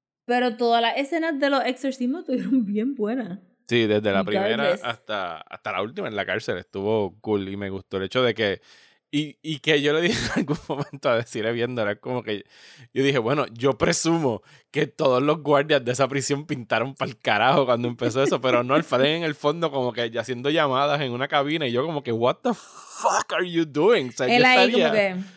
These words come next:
Speaker 2: yo estaría en una patrulla montado en casa el
Speaker 1: <laughs>
Speaker 2: carajo <laughs> cuando empezó eso.
Speaker 1: Está, está contándoselo a la novia o al novio. "No, I don't know, man. He's floating. He's
Speaker 2: Ajá.
Speaker 1: floating in the air right now. I, I have no idea how
Speaker 2: "I
Speaker 1: they're
Speaker 2: have
Speaker 1: doing
Speaker 2: seen
Speaker 1: this."
Speaker 2: some shit",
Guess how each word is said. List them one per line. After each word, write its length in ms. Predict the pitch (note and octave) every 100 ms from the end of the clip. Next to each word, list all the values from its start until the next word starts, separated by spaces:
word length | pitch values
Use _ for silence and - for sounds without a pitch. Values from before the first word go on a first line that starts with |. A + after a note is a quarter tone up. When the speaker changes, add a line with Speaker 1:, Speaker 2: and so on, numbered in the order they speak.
| _ _ -
Speaker 2:
yo 60 |
estaría 280 | D3+ A3 A3+
en 60 | F3
una 180 | D3
patrulla 480 | D3+ D#3 E3 E3+ E3
montado 760 | D3 B2+ A#2 - C3 A#2+ A#2 - -
en 220 | A3 C3
casa 280 | A#2+ B2 -
el 140 | E3 D#3
Speaker 1:
<laughs> 60 | A#3+
Speaker 2:
carajo 640 | C3+ G2 A2+ B2+ G3 A2 A#2+
<laughs> 100 | -
cuando 220 | - D3 B2
empezó 460 | C3 C3+ - -
eso. 320 | A#2 - G#2+ A#2 _ - - C#3+ _ _ - G#3
Speaker 1:
Está, 280 | B3 - G#3+
está 240 | G#3 A3
contándoselo 500 | G#3+ B3 B3 B3 B3
a 40 | A3+
la 140 | G#3+
novia 360 | G#3+ G#3+ C4 G#3
o 40 |
al 120 | G#3
novio. 260 | G3+ G#3+ G#3 - - - C4+ -
"No, 160 | G#3
I 160 | C4 C4+
don't 140 | C4
know, 120 | D4 C#4+
man. 220 | C4 C#4+
He's 200 | C4+ C4
floating. 680 | D4 C#4 C#4 B3 B3 C4 -
He's 260 | - B3+ B3
Speaker 2:
Ajá. 140 | C4
Speaker 1:
floating 320 | C#4+ C#4+ D4 C#4+
in 140 | C#4+
the 120 | C#4+
air 160 | C#4 C4+
right 220 | B3+ B3
now. 220 | A#3+ A#3
I, 120 | A3+ C4
I 200 | G3 A#3
have 80 | A#3+
no 340 | A#3 A3+ B3 B3+
idea 220 | B3+ B3+
how 60 | C4+
Speaker 2:
"I 60 |
Speaker 1:
they're 100 | -
Speaker 2:
have 80 | E3
Speaker 1:
doing 120 | G#3
Speaker 2:
seen 120 | F3 G3+
Speaker 1:
this." 100 | G#3+
Speaker 2:
some 160 | F#3+ D#3
shit", 380 | - D3+ G#3